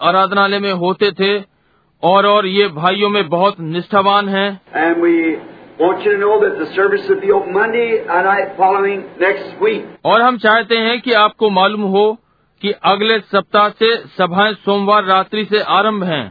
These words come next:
Speaker 2: And I know you're all cordially invited out to hear Brother Parnell bring his message of the love of Christ।
Speaker 1: और मैं जानता हूं कि आप सब भाई परनेल को सुनने के लिए आमंत्रित हैं। भाई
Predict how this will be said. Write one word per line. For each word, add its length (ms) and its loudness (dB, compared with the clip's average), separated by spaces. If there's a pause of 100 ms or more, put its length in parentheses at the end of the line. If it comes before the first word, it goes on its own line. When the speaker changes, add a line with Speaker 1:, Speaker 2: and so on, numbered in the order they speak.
(320)
Speaker 2:
And 220 -2
I 100 2
know 220 2
you're 240 4
all 260 4 (140)
cordially 560 0 (160)
invited 580 0 (140)
out 260 0
to 140 -2
hear 180 4 (340)
Brother 300 4
Parnell 480 2 (400)
bring 240 2
his 320 0
message 420 -2 (200)
of 120 -2
the 140 0
love 240 2
of 160 -8
Christ। 560 -6 (120)
Speaker 1:
और 180 4
मैं 180 0
जानता 380 2
हूं 280 0
कि 200 -2 (100)
आप 340 4
सब 260 0
भाई 260 2 (100)
परनेल 320 2
को 180 0
सुनने 420 -2
के 140 0
लिए 240 2 (160)
आमंत्रित 500 -2
हैं। 260 0 (560)
भाई 260 2